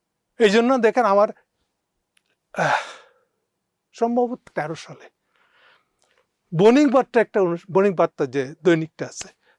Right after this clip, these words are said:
তারা একটা অ-, ইয়ে করেছিল, চিন্তা করেছিল যে ব্রিটিশ আমলে হিস্ট্রি নিয়ে ওনারা একটা সংখ্যা করবেন,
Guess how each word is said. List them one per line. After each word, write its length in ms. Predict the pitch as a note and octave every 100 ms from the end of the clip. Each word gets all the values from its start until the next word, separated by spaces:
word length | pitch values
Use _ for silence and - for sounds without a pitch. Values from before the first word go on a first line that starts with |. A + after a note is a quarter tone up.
| -
তারা 220 | F#3+ A3
একটা 280 | C4 - A#3
অ-, 340 | A3 G3+ -
ইয়ে 160 | E3 E3
করেছিল, 440 | D#3 C#3+ - D3+
চিন্তা 280 | - F3 D#3
করেছিল 320 | D3 D#3 A3 G#3
যে 100 | A3 - _ _ F3
ব্রিটিশ 300 | A#3 A#3 C#4
আমলে 240 | B3 A#3+
হিস্ট্রি 340 | F#3 - A#3+ A3+
নিয়ে 180 | B3
ওনারা 360 | A3+ G#3 G3 F3+
একটা 220 | - G3
সংখ্যা 400 | - F#3 F3 D#3+
করবেন, 300 | B2+ A2 A2